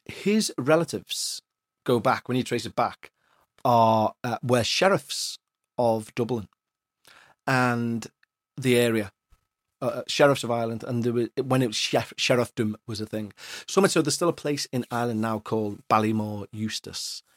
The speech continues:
And, um, that was part of the land that we overseen. And apparently we were very wealthy.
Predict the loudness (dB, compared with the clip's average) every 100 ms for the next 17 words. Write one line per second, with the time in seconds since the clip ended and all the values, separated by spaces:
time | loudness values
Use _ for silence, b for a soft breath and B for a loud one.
0 | b b b _ -4 -4 -4 -4 -4 -4
1 | -4 -4 0 0 0 -4 0 2 2 0
2 | -2 -2 -2 -4 -8 _ -2 -2 -2 -2
3 | 0 0 0 -2 -4 -6 -8 _ B B
4 | B -4 -2 2 2 0 -4 -4 -4 -4
5 | -4 -2 2 2 2 -2 -6 -8